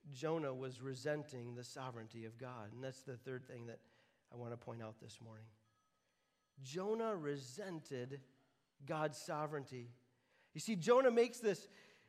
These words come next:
angry declaration in verse, verses two, verse two. "I knew you were gonna do this. I knew you were gonna be kind to these people."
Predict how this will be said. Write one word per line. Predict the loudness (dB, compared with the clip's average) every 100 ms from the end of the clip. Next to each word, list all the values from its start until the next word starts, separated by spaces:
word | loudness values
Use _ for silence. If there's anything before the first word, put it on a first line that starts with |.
| _ _ _ _
angry | 10 10 10 4 2
declaration | 6 6 6 4 6 4 2 0 2
in | 2
verse, | 4 2 2 -8 -2
verses | 2 2 0 -6 -8 -2
two, | 0 2 0
verse | 4 4 4
two. | 0 0 0 -4 -12 -20 _ _ _ _ _ _
"I | -6
knew | -2 2 4
you | 6
were | 8
gonna | 8 8
do | 6 4
this. | 4 4
I | 2
knew | 2 4 6
you | 8
were |
gonna | 8 6
be | 4
kind | 6 8 8
to | 6
these | 2 -2
people." | -2 0 2 0 0